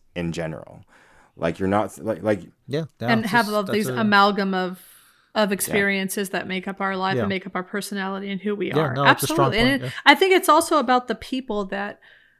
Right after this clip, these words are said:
Speaker 3: you ultimately ar-, end up surrounding yourself with, either by happenstance, like in the film, or of your choosing. Like, he chooses to go into the barbershop and be around Dez and, and the community that's in the barbershop, but then he gets thrown in with the, the soul character that, uh, twenty-two, the Tina Fey,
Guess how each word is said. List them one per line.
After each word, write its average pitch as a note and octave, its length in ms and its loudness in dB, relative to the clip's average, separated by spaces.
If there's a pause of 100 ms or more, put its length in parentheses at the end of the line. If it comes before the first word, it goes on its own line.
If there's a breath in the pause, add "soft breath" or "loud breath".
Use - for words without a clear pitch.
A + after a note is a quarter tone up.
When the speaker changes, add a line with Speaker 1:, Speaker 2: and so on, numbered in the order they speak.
(600 soft breath)
Speaker 3:
you A3+ 300 -2
ultimately G#3 580 2
ar-, F#3 360 -4 (120)
end G#3 200 0
up F#3+ 80 -6
surrounding F#3+ 480 -2
yourself F3 340 -6
with, - 240 -6
either G#3+ 260 0
by F#3+ 180 2
happenstance, F#3+ 800 -2
like G3 160 -8
in F#3+ 100 -2
the F#3 80 -4
film, F#3+ 340 -6
or F#3 520 -4 (240)
of G#3+ 160 0
your F#3 120 -4
choosing. F#3 640 -6
Like, F#3+ 380 -4 (240 loud breath)
he B3 200 0
chooses A3+ 480 -2
to A3+ 80 -4
go G3+ 160 0
into G3 120 -2
the F#3+ 100 -6
barbershop F3+ 500 -2
and F#3+ 100 0
be G3 160 -4
around F3+ 420 -6
Dez F3+ 360 -2
and, G#3+ 120 -8 (280 loud breath)
and G#3 180 0
the G3 40 -2
community G3 500 0
that's F#3 220 -4
in G3 60 -4
the G3 60 -2
barbershop, F#3 540 -4
but G3 100 -6
then G3 140 -2
he G3 60 -2
gets F#3+ 200 -4
thrown G3 260 -4
in F#3 140 -4
with F#3+ 220 -12
the, F#3+ 340 -8
the G#3 100 -6
soul G3+ 280 -4
character F#3+ 340 -6
that, - 300 -10
uh, F#3+ 120 -8
twenty-two, G#3 440 -6
the F#3 160 -8
Tina G3 280 -6
Fey, - 280 -10